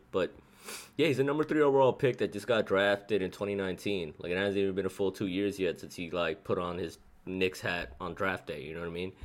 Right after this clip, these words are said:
And he's, um, he's right now on the path to living up to that draft slot, you know what I mean? So, yeah, to your point, I'm, uh, definitely gonna watch R J's overall game. And you mentioned Frank. I'm just watching to see he's, if he stays on the roster, bro. It's go-, the day is gonna come, bro.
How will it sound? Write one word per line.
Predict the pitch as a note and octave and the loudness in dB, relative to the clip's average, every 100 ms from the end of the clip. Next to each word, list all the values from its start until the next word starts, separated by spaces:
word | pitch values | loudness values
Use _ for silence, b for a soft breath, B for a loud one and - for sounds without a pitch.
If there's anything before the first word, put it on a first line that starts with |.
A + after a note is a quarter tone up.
| B B B | B B B
And | F#2 | -4
he's, | F#2 - | -4 -6
um, | G2+ F#2+ | -6 -4
he's | A#2+ G#2+ F#2+ - _ | -4 -4 -4 -10 _
right | G#2+ G2+ | 0 2
now | A2 G2+ | 2 2
on | F#2+ | 0
the | F#2 | -4
path | - G2 F#2 | -4 -4 -4
to | F#2 | -6
living | F2 F2+ F#2 | -4 -2 -4
up | F2 | -6
to | - | -4
that | F2 E2 | -4 -4
draft | E2+ F#2 A#2 | -6 -4 -4
slot, | - E2+ E2 - F2 | -6 -8 -8 -12 -12
you | |
know | F2 | -8
what | F2 | -6
I | |
mean? | F2 G2+ C3 b b b b b b | -6 -6 -8 b b b b b b
So, | - F#2+ E2+ - _ _ | 0 0 0 -6 _ _
yeah, | A2 A#2+ - - | 4 4 4 -4
to | G#2 | -2
your | G2+ | 0
point, | G2 A2+ G2+ | 0 0 -2
I'm, | F2 F#2 | -2 -6
uh, | - - - | -8 -14 -4
definitely | G2+ G#2+ | -2 0
gonna | G#2+ G#2 | 0 2
watch | G2+ F#2+ | 2 2
R | F#2+ F#2+ | 2 2
J's | F#2+ F2+ | 2 2
overall | F#2+ F#2 F#2 G#2+ | 2 2 2 2
game. | G#2+ A2+ A#2 B2+ | 2 0 -2 -6
And | D#2 E2 - B B B B | -10 -12 -14 B B B B
you | G#2+ | 4
mentioned | B2 B2+ G2 | 4 4 2
Frank. | - A2+ G2 F#2 | 2 2 2 0
I'm | B2 | 0
just | B2 A#2 | 0 4
watching | G#2+ G2+ G#2 | 4 2 -2
to | |
see | F#2 G#2+ G2+ | -2 0 0
he's, | G2 - - | -2 -6 -4
if | G#2 G2 | -2 -2
he | |
stays | F#2 - G2 F#2 | -4 2 2 2
on | F2 | -2
the | D#2+ | -2
roster, | F2 F2 - D2+ | -2 -4 -8 -8
bro. | E2 E2 D#2+ - - G#2 | -4 -4 -6 -10 -8 -6
It's | G#2 | 4
go-, | D3 B2 - B B B | 8 8 6 B B B
the | G#2+ | 8
day | C3+ D#3 | 10 10
is | D3+ | 10
gonna | C3 A2+ | 6 6
come, | G#2+ A2 G2+ | 4 0 2
bro. | F2 F2 E2 | 2 2 0